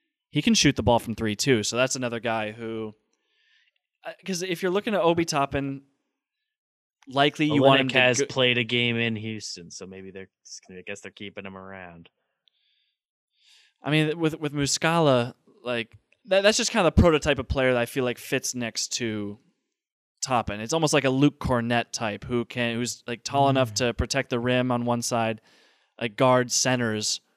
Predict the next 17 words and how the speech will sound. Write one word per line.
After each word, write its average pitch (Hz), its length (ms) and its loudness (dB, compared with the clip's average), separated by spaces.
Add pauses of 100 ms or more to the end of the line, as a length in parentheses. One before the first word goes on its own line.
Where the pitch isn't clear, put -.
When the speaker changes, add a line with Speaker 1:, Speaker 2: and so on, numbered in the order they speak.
(120)
Speaker 1:
on 117 160 -6
defense, 117 460 -4
but 120 80 -4
also 117 260 0
stretch - 360 -4
the 113 100 -6
floor 113 280 -2
on 107 100 -2
offense 110 400 -4
and 110 80 -6
let 110 140 -4
Obi 107 200 -2
Toppin 110 340 -6
be 120 120 -4
that 117 180 -2
rim 123 220 -2
runner. 135 340 0